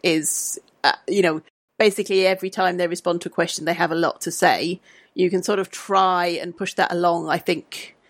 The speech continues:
more gently, or maybe break in at a point where there's a, a break. But I feel on Zoom, people, because of there's a time delay and because you're not in the same room, you have to basically let everything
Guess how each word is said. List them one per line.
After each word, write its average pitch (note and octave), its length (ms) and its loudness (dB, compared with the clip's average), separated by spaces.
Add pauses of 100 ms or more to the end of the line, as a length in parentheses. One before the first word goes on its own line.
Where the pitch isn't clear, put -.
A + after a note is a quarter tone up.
(140)
more F3+ 160 4
gently, F3 460 2
or F#3+ 120 2
maybe G#3 300 -2
break F#3+ 380 0
in F3 260 0
at F3 160 0
a E3 60 -4
point - 340 0
where F3 160 2
there's D#3+ 260 -4
a, D#3+ 240 0
a E3+ 80 -4
break. - 460 0 (320)
But F3+ 80 2
I F3+ 80 6
feel A3 240 2
on G3 140 -2
Zoom, G3 340 0
people, F3+ 680 0 (320)
because B3 360 4
of F#3+ 100 -4
there's G3 160 2
a E3+ 80 0
time A3+ 460 0
delay E3+ 220 0
and E3 80 -4
because F#3 260 -4
you're F3+ 80 -2
not G#3+ 180 0
in F3 80 -2
the E3 80 -6
same E3 240 -2
room, D#3+ 180 -6
you A3 100 0
have B3 180 -2
to - 80 0
basically F#3+ 560 0
let F3 200 2
everything F3 760 -2